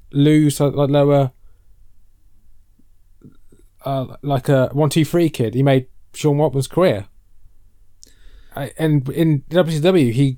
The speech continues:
he, he would lose to people like Jericho and, like, those lower mid carders to make, try and get him elevated.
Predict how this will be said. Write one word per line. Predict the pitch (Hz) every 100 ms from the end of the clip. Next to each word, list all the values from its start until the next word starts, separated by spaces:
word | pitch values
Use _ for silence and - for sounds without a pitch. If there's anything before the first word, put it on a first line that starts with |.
| -
he, | 143 - - -
he | - 151
would | 143 139
lose | 151 147 131
to | -
people | 147 127 135
like | 120
Jericho | 151 156 - 127 110
and, | 113 110 - - - -
like, | 120 -
those | - 135 127 117 - - - - - - - - - -
lower | 143 143 139
mid | 143 131
carders | - 151 143 117 107 -
to | 131 -
make, | 135 131 -
try | 151
and | 135
get | 135
him | 135
elevated. | 156 127 117 110 110 -